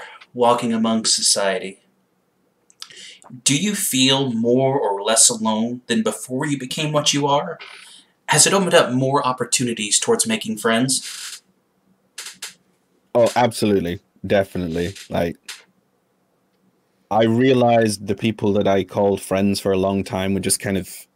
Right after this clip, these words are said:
Speaker 2: situational, in that we were in the same class, so we were the kind of closest match to friends that each other had. When I started, uh, like, going more on the internet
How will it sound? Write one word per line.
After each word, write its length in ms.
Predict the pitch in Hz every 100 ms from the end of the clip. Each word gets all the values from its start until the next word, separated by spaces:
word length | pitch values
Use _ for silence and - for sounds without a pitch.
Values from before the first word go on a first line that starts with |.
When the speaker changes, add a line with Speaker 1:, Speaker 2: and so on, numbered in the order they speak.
| _ -
Speaker 2:
situational, 800 | - - 101 110 120 131 131 - _ _ -
in 180 | 104 101
that 320 | 95 - - _
we 100 | 98
were 60 | 98
in 80 | 98
the 80 | 98
same 200 | 95 87
class, 320 | 98 95 -
so 200 | - 95
we 120 | 92
were 100 | 90
the 100 | 92
kind 200 | 95 90
of 140 | 82 - -
closest 440 | - 95 - 85
match 360 | 98 92 - -
to 80 | 95
friends 400 | 92 92 92 92
that 120 | 90
each 220 | 90 -
other 140 | 85
had. 280 | 82 98 104 - _ _ _ _ _ _ _ _ _ _ _ _ _ _
When 180 | 113 131
I 60 |
started, 760 | 127 - 120 113 - 110 104 - - - - _ _ _ _ _ -
uh, 640 | 95 92 87 85 85 87 - _ _ _ _ _ _ _ _ _ _
like, 180 | 92 - -
going 300 | 104 95 95
more 240 | 98 95
on 100 | 87
the 100 | 87
internet 540 | 107 101 87 87 85